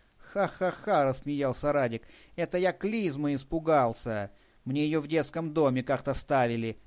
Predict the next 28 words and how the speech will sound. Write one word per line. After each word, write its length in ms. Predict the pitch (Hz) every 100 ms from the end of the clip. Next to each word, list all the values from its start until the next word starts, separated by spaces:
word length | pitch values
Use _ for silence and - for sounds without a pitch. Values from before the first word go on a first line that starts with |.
| -
когда 320 | 139 131 135
я 160 | 131
отравился. 800 | 131 147 147 143 127 117 - 117 113 - _ _
Запомнил 680 | 120 143 147 165 165 151 147
на 140 | 156
всю 220 | 143 165 160
жизнь. 580 | 147 156 120 113 101 - _
Жуть». 600 | 120 123 175 151 107 - _ _ _ _ _ _ _
«Я 220 | 110 135
так 220 | 135 151
и 40 | 175
понял, 560 | - 135 127 120 107 - _
что 200 | - 139
ты 140 | 147
с 100 | 135
ней 220 | 151 131
уже 200 | 120 127
знаком». 600 | 120 143 147 135 113 101 - _ _ _ _
«Дядь 360 | 101 107 131 131
Жень, 520 | 123 135 123 98 92 - _ _ _ _
у 140 | 117
нас 260 | 123 135 135
скоро 300 | - 135 131
все 240 | 127 - 131
будет 260 | 127 131
хорошо», 640 | - 127 127 - 127 107 - _ _
пообещал 600 | - 120 113 123 - 120 117
мальчик. 500 | 120 107 - 98